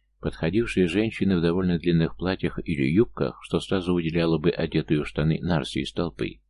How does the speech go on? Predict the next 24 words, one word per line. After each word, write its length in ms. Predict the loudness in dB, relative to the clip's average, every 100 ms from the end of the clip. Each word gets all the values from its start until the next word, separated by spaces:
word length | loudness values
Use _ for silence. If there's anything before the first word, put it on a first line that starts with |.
| _ _ _ -4
А 120 | -2
ещё 280 | 0 0 2
ведьмочку 520 | 2 0 -2 -2 -6
отличают 540 | -4 -6 -4 -6 -8
относительно 600 | -10 -6 -4 -4 -4 -4
короткие 500 | -2 0 -2 -2 -4
волосы. 540 | 0 0 -2 -8 -12 -16 _ _ _ _ _ _ _
Толпа 340 | -2 0 0
с 120 | 0 2
восторгом 500 | 0 2 4 4 2
слушала, 480 | 0 -2 0 0
что 180 | 0 0
говорит 360 | 4 4 4 2
молодой 340 | 0 4 2
стражник, 480 | 0 -4 -4 0 2
забравшийся 640 | 2 2 0 0 -2 0
на 140 | 0 2
послёна, 680 | 0 0 4 4 2 -10 -12
сунувший 460 | -2 2 2 2 2
нос 160 | 2
в 100 | -2
шатёр 320 | -2 2 2 2
из 160 | 0 -2
сумы 440 | 0 2 2 2